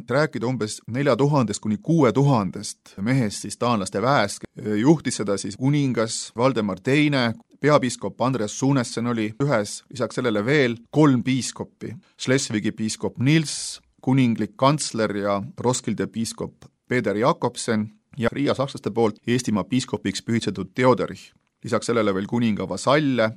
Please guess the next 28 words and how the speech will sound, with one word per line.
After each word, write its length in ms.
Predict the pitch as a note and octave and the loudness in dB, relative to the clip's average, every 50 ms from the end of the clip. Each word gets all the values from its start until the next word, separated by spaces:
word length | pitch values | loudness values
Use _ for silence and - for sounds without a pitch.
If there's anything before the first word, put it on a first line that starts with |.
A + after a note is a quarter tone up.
| - _ _ _ | -8 _ _ _
kelle 220 | - - G#2+ G2+ G#2+ | -10 -8 -6 -4 -4
hulgas 240 | G#2+ G#2+ A2 A2 - | -4 -2 -4 -4 -4
peab 140 | A2+ G#2 G#2+ | -4 -4 -2
esile 260 | A2 G#2+ C#3 A#2 A#2 | -2 -2 -2 -2 -2
tooma 320 | G2+ A2+ A2 G#2+ G#2+ G#2 F#2+ G2+ | 0 0 2 2 2 2 0 -4
siis 160 | A2+ G2 G#2+ | -6 -6 -2
Rügeni 440 | A2 C3+ C#3+ C#3+ A#2 A2 G#2+ G2 - | 2 4 4 6 4 4 0 -2 -4
slaavlaste 680 | - - A#2+ C3+ B2+ A2 G2+ G2 G2+ - - - G2+ F#2+ G2 - - | -4 0 2 2 4 2 2 -2 -6 -8 -6 -4 -4 -4 -6 -6 -6
vürsti 420 | A2 A2 A#2 - - G#2+ G2+ G2+ G2 - - G#2+ | -6 -6 -6 -8 -6 -6 -6 -6 -6 -8 -6 -4
Vitslavi. 580 | A#2 A#2 A#2 - - - G2+ F#2+ F2 D#2+ D2 - _ _ _ _ _ _ _ _ - | -4 -4 -4 -8 -8 -4 -4 -4 -4 -6 -10 -14 _ _ _ _ _ _ _ _ -4
Läti 180 | C3 B2+ C3+ | -4 -2 -2
Hendrik 220 | C3+ C#3 B2 G#2+ - | -4 -4 -4 -6 -4
kirjeldab, 360 | - D3+ C#3+ A#2 F#2 F#2+ - | -2 -2 0 -2 -2 -4 -6
kuidas 280 | - G#2+ G2+ F#2 - | -6 -6 -6 -6 -6
siis 140 | - G#2+ - | -8 -10 -6
kohalikud 600 | - - D#3 D#3 A2 F#2+ F#2+ - G2+ F#2+ - - - | -4 0 2 2 2 0 -2 -6 -10 -10 -12 -12 -6
vanemad 540 | - C#3 E3+ F#3 F3 C#3 A2 G2+ G2 - - - | -2 0 0 0 0 -2 -2 -6 -6 -10 -12 -6
rävalased 560 | A#2 C3 C#3+ C#3+ B2+ A2+ G2+ G#2 A2+ G2+ F#2+ - | -4 0 0 2 2 0 0 -2 -6 -8 -8 -6
tulid 240 | A2 A2 G#2 F#2+ - | -6 -6 -6 -4 -4
taanlaste 320 | C3 C3 A2+ G2+ - - G2+ | -2 -2 -2 -4 -4 -4 0
laagrisse 640 | C3+ E3+ F3+ D#3 B2+ A#2+ A#2 - - - A2+ G#2 A#2 B2+ - _ _ - F#2+ | 2 2 4 4 2 0 -2 -6 -4 -2 -2 -2 -2 -4 -10 _ _ -10 -4
rahulike 800 | A2+ C3 D3 C#3 G#2 F#2 - - - G#2 F#2+ - - F#2 F2+ G2 - - _ _ - | -4 -2 0 0 -2 -2 -4 -6 -8 -10 -10 -8 -8 -6 -6 -8 -10 -14 _ _ 0
ettepanekutega, 920 | A#2+ C#3 - - - C3+ B2 C3 - B2+ B2 - - - - - G#2+ G2+ G2+ | 0 0 0 2 0 2 2 2 2 0 -2 -6 -10 -10 -4 -2 0 0 0
lasid 320 | G#2 A2+ A#2 F#2 E2+ - - | 0 -2 -4 -6 -8 -10 -12
seal 280 | - G2+ G2 F#2 D2 G#2 | -10 -10 -8 -8 -8 -8
ennast 200 | - - - - | -8 -10 -8 -4
ristida, 560 | C3 C#3+ E3+ - - - C#3 - - B2+ B2 B2+ B2+ - _ _ - | -2 -2 -2 -2 -4 -6 -4 0 0 0 0 0 -4 -10 _ _ -10
kõik 200 | A#2 A2 - - | -10 -10 -10 -10